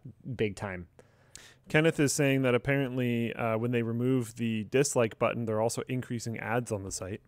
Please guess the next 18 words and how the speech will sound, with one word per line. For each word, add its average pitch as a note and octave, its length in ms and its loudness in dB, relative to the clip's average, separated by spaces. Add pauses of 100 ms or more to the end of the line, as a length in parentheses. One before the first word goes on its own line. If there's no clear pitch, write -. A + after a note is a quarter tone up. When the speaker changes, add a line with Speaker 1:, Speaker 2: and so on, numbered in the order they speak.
(120)
Speaker 2:
which - 100 -16
I G2 60 -12
find G2+ 240 -8
pretty G2+ 220 -6
interesting. G#2+ 460 -8 (500)
Uh, G#2+ 160 -4
I G#2 120 -4
didn't B2+ 200 -2
know B2 160 2
that A#2 280 0
part. - 340 -12 (200)
Speaker 1:
Oh, G#2+ 160 -2
really? G2+ 440 -4
Speaker 2:
Uh, A2 380 -2
and A#2+ 180 0
also A#2+ 340 0
he's A#2 160 0
saying, A2+ 460 -2